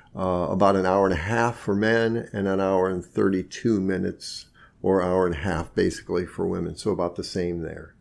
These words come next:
So the majority of our time is spent obviously sleeping. It's spent working.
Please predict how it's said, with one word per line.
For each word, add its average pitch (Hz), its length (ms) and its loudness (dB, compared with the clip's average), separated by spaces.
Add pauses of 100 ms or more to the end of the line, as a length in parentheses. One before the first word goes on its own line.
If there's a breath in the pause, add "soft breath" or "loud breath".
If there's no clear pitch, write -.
(480 loud breath)
So - 360 4 (360)
the 131 140 2
majority 117 460 6
of 139 100 2
our 135 120 6
time 107 380 0
is - 120 -2
spent 104 240 0
obviously 101 880 -2 (180)
sleeping. 104 720 0 (1000 soft breath)
It's - 220 0
spent 98 340 0
working. 104 600 0